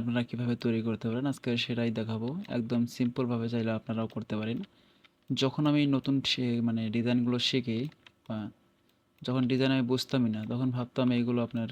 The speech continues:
কীভাবে তৈরি করতে। এগুলো কিন্তু একদম সহজ, চাইলে আপনারা করতে পারেন। একদম সিম্পলভাবে দেখাবো যাতে আপনারা বুঝতে পারেন।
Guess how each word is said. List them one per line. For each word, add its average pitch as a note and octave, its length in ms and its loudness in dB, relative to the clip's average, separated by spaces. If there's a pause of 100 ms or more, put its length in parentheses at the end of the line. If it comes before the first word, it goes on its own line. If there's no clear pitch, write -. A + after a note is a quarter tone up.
(160)
কীভাবে B2 280 0 (100)
তৈরি A2 240 0
করতে। G2+ 240 -8 (680)
এগুলো C#3+ 240 2
কিন্তু D3 240 2
একদম C#3+ 200 2 (100)
সহজ, C#3+ 240 -2 (100)
চাইলে B2 280 2
আপনারা A#2+ 240 -2 (120)
করতে A#2 260 -4
পারেন। A#2+ 200 -2 (2000)
একদম D#3+ 300 -2 (120)
সিম্পলভাবে C#3 520 0
দেখাবো C3 280 4
যাতে B2+ 200 2
আপনারা A#2 240 2
বুঝতে A#2+ 360 0
পারেন। A#2+ 180 0